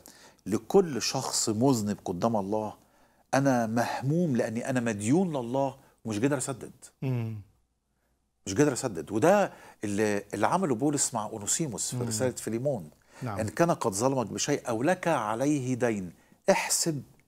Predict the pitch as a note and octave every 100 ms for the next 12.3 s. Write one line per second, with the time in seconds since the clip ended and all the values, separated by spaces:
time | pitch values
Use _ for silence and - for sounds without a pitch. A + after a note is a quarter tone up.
0 | - F2+ C#3 C#3 B2+ - - _ - -
1 | C3+ A#2+ A2+ G#2 F#2 - _ _ _ _
2 | _ _ _ _ - - - A2 - A3+
3 | A3 - - C3 B2+ D3 A3 C4+ F3 D3+
4 | C#3 A#2+ A#2+ A#2+ A2 G2+ - _ - -
5 | - A2+ A#2 A2+ - A3+ - C3 B2 G3+
6 | A3 F3 F#3 D3+ B2 - G2+ D#2+ - _
7 | A#2 A2 - - A#3 - D3+ G#2 F2+ E2
8 | _ _ _ _ - A#2+ C3+ B2+ E3+ -
9 | A#3 F#3 F#3+ E3+ F3 G#3+ - _ _ -
10 | C#3 B2+ A#2+ - _ _ C#3+ G#3 - -
11 | B2 B2 E3 D#3+ C3 B2 A2 A#1 - -
12 | _ A2+